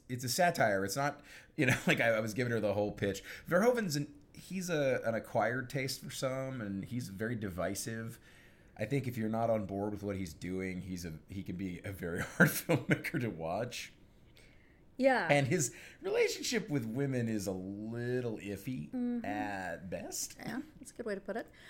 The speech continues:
Speaker 2: But, but it's interesting because I was con-, I was worried, and it's, I, uh, well, we'll get into it, but, um, I didn't,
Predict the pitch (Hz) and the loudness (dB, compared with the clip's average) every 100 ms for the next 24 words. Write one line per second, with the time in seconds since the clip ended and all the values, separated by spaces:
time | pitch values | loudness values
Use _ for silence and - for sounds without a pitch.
0 | - 320 330 - 302 294 311 320 311 311 | 4 6 6 2 -2 0 -2 -2 -4 -4
1 | - 190 185 - 196 - 220 202 196 - | -6 -6 -8 -4 -6 -2 -2 0 -2 -4
2 | 196 - - 202 214 180 214 82 80 - | -6 -6 -4 -2 0 2 2 0 -6 -14
3 | - - - - 196 190 190 190 - - | -18 -20 -20 -2 2 4 2 -2 -6 -10
4 | - - - - - - - 220 226 - | -20 -20 -20 -20 -20 -20 -4 -4 -2 -10
5 | - - - - 196 214 190 - - - | -12 -16 -12 -4 0 0 -2 -10 -20 -20
6 | - - 180 196 180 - 202 175 208 233 | -20 -8 -2 0 0 -4 -4 0 0 2
7 | 156 - 165 156 - - 180 165 165 151 | 0 2 2 0 -2 -8 -6 -6 -8 -12
8 | - - - - 269 302 | -18 -20 -14 -6 -4 -4